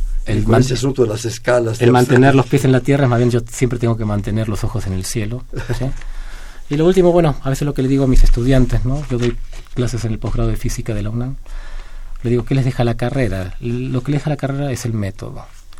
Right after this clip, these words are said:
Speaker 1: ¿Y qué termina siendo valioso al final?
Speaker 2: Ujú.
Speaker 1: El trabajo duro, ¿sí? A veces uno puede ser muy despierto y entender las cosas rápido,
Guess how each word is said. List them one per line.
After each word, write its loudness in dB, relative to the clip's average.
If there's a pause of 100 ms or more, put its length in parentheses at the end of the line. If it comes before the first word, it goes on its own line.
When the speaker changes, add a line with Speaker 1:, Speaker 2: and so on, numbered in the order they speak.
(220)
Speaker 1:
¿Y -14
qué 0
termina 2
siendo 0
valioso -2
al -6
final? -2 (680)
Speaker 2:
Ujú. -12
Speaker 1:
El -4
trabajo -4
duro, -8 (520)
¿sí? -10 (240)
A -6
veces -2
uno 0
puede -4
ser -4
muy 0
despierto -6
y -2
entender -4
las -6
cosas -10
rápido, -8